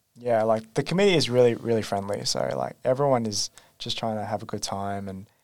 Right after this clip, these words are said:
everyone has different ideas and opinions. So it's really cool to, to talk to all of them and to get to know them a lot better because,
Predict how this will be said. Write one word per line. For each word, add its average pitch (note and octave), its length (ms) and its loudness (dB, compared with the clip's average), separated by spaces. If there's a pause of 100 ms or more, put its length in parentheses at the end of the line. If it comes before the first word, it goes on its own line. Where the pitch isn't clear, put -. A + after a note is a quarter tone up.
everyone A2 200 -2
has G#2 120 -6
different G#2+ 360 -10
ideas G#2 480 -8
and F#2+ 240 -16
opinions. G2+ 400 -18
So - 140 -8
it's G2 240 -8
really G#2 220 -6
cool G2+ 260 -10
to, G2+ 260 -6 (280)
to - 100 -14
talk A2 240 -4
to - 80 -8
all A2 160 -2
of G2+ 80 -10
them G2+ 160 -10
and F#2+ 100 -10
to F#2+ 60 -8
get - 140 -10
to - 80 -6
know G#2+ 100 -4
them G#2 140 -10
a - 20 -10
lot G#2 140 -12
better A2 320 -10
because, A2+ 460 -12